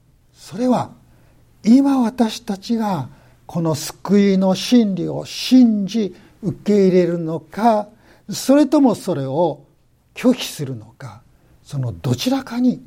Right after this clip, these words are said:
かかっています。神様が私たちに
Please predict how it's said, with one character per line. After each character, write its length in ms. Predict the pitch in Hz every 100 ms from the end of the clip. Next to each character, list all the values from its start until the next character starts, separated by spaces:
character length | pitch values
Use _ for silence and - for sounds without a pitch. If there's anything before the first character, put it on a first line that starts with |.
| _ -
か 120 | -
か 100 | -
っ 40 |
て 200 | - -
い 40 | -
ま 120 | -
す。 200 | - _ _ _ _ _ _ _ _ _ _ _ _ _ -
神 220 | - 123
様 260 | 147 135
が 120 | 135 139
私 340 | 143 156 -
た 100 | 147
ち 140 | -
に 160 | 139